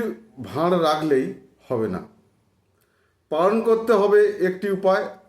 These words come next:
ধনলাভ হবে দ্বিগুণ। তো বাড়িতে লক্ষ্মীর যে ভাঁড় আপনারা রাখেন, হুম, সেটা,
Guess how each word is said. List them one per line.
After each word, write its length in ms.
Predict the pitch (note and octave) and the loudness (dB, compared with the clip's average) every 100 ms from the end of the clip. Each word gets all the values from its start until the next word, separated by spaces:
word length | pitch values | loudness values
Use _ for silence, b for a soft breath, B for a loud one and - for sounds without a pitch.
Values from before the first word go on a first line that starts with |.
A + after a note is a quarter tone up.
| B2+ | -12
ধনলাভ 420 | B2+ D3+ D#3+ D#3+ | -6 -2 0 0
হবে 340 | D3+ D#3 A#3 A3 | 0 0 -2 -2
দ্বিগুণ। 380 | C3+ C3 G2 E2 - _ _ _ _ _ _ _ _ _ _ _ _ _ | -6 -6 -6 -10 -16 _ _ _ _ _ _ _ _ _ _ _ _ _
তো 60 | D3+ | -4
বাড়িতে 760 | C3+ C#3 G3 G#3 G3+ F#3+ G#3+ - | 0 0 0 2 4 4 0 -4
লক্ষ্মীর 440 | D3+ E3 E3 G#3 | -2 -2 -2 -2
যে 100 | F#3+ | 0
ভাঁড় 300 | G#3 C#3 E3 | 0 0 0
আপনারা 340 | E3+ E3 E3+ E3+ | 0 -2 -2 0
রাখেন, 340 | D3 C#3 A#2+ E3+ - _ _ _ _ _ _ _ _ _ - | 0 -2 -6 -6 -14 _ _ _ _ _ _ _ _ _ -10
হুম, 260 | F3+ D3+ | -8 -6
সেটা, 260 | B2+ C3+ | -6 0